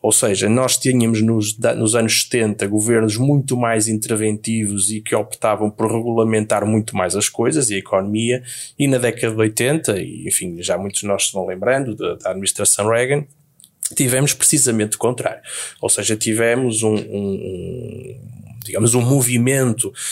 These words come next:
de, eh, facilitar, eh, digamos, os ajustamentos empresariais, não era uma altura de aumento de impostos, pelo contrário, sobretudo so-, sobre as empresas e também sobre os, sobre as famílias, e, portanto, essa é até uma crítica que tem sido muito apontada nas últimas semanas, porque não nos enganemos.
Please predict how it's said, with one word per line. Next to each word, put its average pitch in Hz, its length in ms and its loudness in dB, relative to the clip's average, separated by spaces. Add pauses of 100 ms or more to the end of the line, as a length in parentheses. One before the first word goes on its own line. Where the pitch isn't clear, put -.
(240)
de, 113 680 2
eh, - 20 -2
facilitar, 117 1000 2
eh, 98 500 0
digamos, 104 400 -2
os 101 140 -4
ajustamentos 101 600 0
empresariais, 120 1300 -2
não 131 400 4
era 131 300 4
uma 120 180 4
altura 113 440 4
de 107 80 4
aumento 101 360 2
de - 100 -8
impostos, 127 580 0
pelo - 240 -6
contrário, 120 500 0
sobretudo 98 420 -4
so-, - 300 -4
sobre 92 260 -4
as 95 120 -2
empresas 131 480 2
e 240 60 -4
também 107 260 2
sobre 87 260 -2
os, - 160 -4
sobre 90 180 -6
as - 80 -2
famílias, 131 960 -2
e, - 80 -4
portanto, 160 280 0
essa 180 220 4
é - 20 4
até 165 160 0
uma 139 200 4
crítica 139 520 0
que - 100 -8
tem 135 140 2
sido 123 220 0
muito 139 200 0
apontada 113 460 0
nas 107 160 2
últimas 107 420 0
semanas, 113 380 0
porque - 320 -4
não 143 420 0
nos 147 140 2
enganemos. 147 560 0